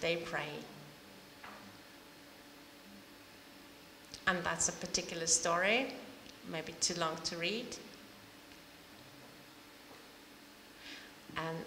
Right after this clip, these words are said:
up to the present day, we meet with the names, with names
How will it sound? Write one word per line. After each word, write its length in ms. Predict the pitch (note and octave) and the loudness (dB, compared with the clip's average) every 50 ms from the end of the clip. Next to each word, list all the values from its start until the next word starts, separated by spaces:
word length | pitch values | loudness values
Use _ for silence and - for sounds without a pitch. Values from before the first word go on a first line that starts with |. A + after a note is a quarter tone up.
| - G3 | 10 10
up 180 | G#3 G#3 - | 10 12 12
to 100 | - A#3 | 12 12
the 120 | G#3+ A3 - | 12 10 8
present 520 | - - A3+ G#3 G3+ - G3 F3+ F3 - | 8 10 12 12 12 12 10 8 8 10
day, 340 | - F3+ F3+ G#3+ B3+ C#4+ D4+ D#4+ - - - - - - | 10 12 12 12 10 8 6 4 0 -4 -6 -8 -4 2
we 160 | - G#3 G3 | 6 8 10
meet 400 | G3+ A3 A#3+ B3 A#3+ - - - | 12 12 12 10 8 4 4 8
with 160 | A3 G#3 G#3+ | 8 8 10
the 80 | - G3+ | 10 10
names, 720 | G3 G3 F#3+ F#3 F#3 F#3+ G#3 G#3+ A3 A3+ - - - G3 - | 10 12 12 10 10 10 8 6 8 10 10 10 10 8 6
with 220 | G3 F#3+ - - | 4 4 6 6
names 680 | G3 F#3+ G3+ G#3 G#3+ A3 A3+ G#3+ - - - - - | 8 8 10 8 8 6 6 6 8 8 8 8 6